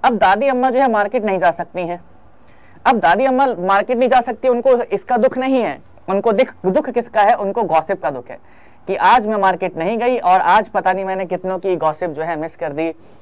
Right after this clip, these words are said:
ठीक है, फलाने की बेटी ने ये कर दिया, उसका लड़का ये हो गया, fail हो गया, ये हो गया, and all that stuff जो हमारा typically चलता रहता है। तो आज lockdown लग गया है दो दिन का, दादी अम्मा मार्केट नहीं गई हैं।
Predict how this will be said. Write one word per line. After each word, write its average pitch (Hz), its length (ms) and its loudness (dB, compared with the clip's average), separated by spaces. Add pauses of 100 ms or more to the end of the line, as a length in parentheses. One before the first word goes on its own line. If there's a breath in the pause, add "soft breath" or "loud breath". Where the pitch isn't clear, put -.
(160 soft breath)
ठीक 160 180 -6
है, 170 180 -2 (440 soft breath)
फलाने 165 320 -2
की 170 220 -4
बेटी 156 260 -4
ने 165 160 -4
ये 180 80 0
कर 170 180 -2
दिया, 156 440 -2
उसका 156 200 -8
लड़का 143 280 -6
ये 185 180 2
हो 185 180 2
गया, 156 260 0
fail 214 300 -2
हो 175 120 -2
गया, 160 160 -4
ये 247 240 4
हो 196 180 4
गया, 202 400 0
and 262 100 -2
all 196 380 2
that 175 460 -4
stuff 190 240 0
जो 180 180 -2
हमारा 170 440 0 (360 soft breath)
typically 175 400 0
चलता 170 280 -2
रहता 156 240 -2
है। 208 120 -2 (600 soft breath)
तो 254 60 4
आज - 280 4 (140)
lockdown 185 360 0
लग 220 160 -2
गया 220 140 0
है 240 60 0
दो 202 140 -2
दिन 208 160 -2
का, 240 120 -4
दादी 180 240 -2
अम्मा 190 160 -4
मार्केट 180 320 -4
नहीं 175 160 -4
गई 127 160 -6
हैं। 120 200 -16